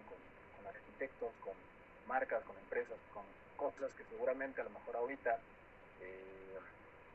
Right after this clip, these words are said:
no nos están dejando a lo mejor dinero, cosas de esas, pero seguramente en un futuro, o sea, cuando necesites a algo o a alguien, vas a poder levantar el teléfono y decir, "Ah, yo tengo un amigo que le sabe esto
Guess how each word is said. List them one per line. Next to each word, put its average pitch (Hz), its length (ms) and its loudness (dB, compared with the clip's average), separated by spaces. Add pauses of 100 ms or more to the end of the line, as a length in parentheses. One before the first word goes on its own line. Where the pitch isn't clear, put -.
(320)
no 247 180 2
nos 262 140 0
están 120 280 0
dejando 117 540 4
a 107 60 4
lo 104 80 0
mejor 117 260 -2
dinero, 120 560 6
cosas 113 240 -4
de 123 80 -2
esas, 107 160 0 (300)
pero 113 140 2
seguramente 147 420 4
en 147 80 4
un 147 80 -6
futuro, 160 340 4
o 139 160 -2
sea, 107 120 -12
cuando 104 260 -2
necesites - 520 -6
a 113 100 4
algo 123 240 0 (600)
o 98 120 8
a 117 60 10
alguien, 123 320 2 (360)
vas - 160 4
a - 40 2
poder 110 180 4
levantar 110 260 6
el - 60 2
teléfono 131 360 4
y 117 40 2
decir, 110 220 0
"Ah, 151 60 6
yo 165 100 2
tengo 160 160 0
un 156 60 4
amigo 170 320 4
que - 100 -2
le 107 80 2
sabe 120 280 6
esto 131 320 6